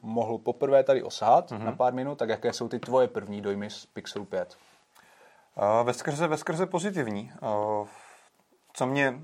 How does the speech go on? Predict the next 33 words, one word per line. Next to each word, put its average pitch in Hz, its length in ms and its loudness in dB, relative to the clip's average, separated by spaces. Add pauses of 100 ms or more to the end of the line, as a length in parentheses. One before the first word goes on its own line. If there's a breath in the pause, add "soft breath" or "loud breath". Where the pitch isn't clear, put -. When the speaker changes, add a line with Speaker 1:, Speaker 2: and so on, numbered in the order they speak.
(120)
Speaker 2:
je 131 80 -6
to 120 120 -6
zase 127 240 -4 (300)
nějaký 123 320 -4
můj, 123 400 -4 (260)
ten 120 140 -6
můj 120 140 -6
klasický 120 560 -4
subjektivní, 110 800 -8
subjektivní 113 500 -8
pohled. 117 440 0 (460 loud breath)
Pro - 140 -6
mě 113 120 -4
je 110 40 -2
hodně 110 220 -2
kritický, 110 460 -6
aby 104 120 -2
ten 110 160 -6
telefon 110 340 -2
nebyl 107 240 -2
moc 117 180 -2
velký. 117 500 -2 (400 loud breath)
Takže 107 140 -10
fakticky, - 680 -6 (360)
když 107 200 -14
se - 140 -8
na 101 80 -4
to 113 100 -6
podíváme, 104 640 0
tak 107 120 -4
ty 113 80 -6
telefony 110 500 2
jsou 117 560 4